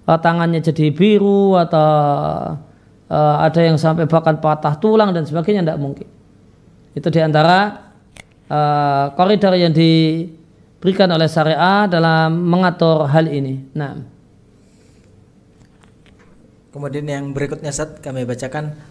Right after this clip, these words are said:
Speaker 2: Apakah seorang istri harus selalu minta izin ke suami untuk keluar rumah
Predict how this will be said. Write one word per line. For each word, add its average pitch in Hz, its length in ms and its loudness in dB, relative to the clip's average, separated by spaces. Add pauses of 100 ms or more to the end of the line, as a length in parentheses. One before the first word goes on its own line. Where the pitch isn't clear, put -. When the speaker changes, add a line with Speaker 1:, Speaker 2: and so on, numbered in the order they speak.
(180)
Speaker 2:
Apakah 147 560 -4
seorang 156 480 -4
istri 147 480 -4 (160)
harus 156 400 -4
selalu 165 560 0 (240)
minta 151 400 -4
izin 156 560 -4
ke 151 240 -2
suami 156 480 0
untuk 151 400 -6
keluar 143 240 2
rumah 147 400 -2